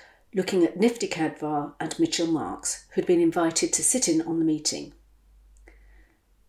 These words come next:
Meanwhile, Potty was on a mission to Belfast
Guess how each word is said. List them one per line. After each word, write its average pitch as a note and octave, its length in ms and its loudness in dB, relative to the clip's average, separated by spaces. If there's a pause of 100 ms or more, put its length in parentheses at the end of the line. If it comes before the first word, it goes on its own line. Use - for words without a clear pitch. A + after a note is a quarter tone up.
Meanwhile, G#3 580 8 (320)
Potty B3+ 240 4
was E3+ 160 0
on E3+ 80 6
a E3 60 8
mission F3+ 300 2
to - 100 -8
Belfast E3 640 -4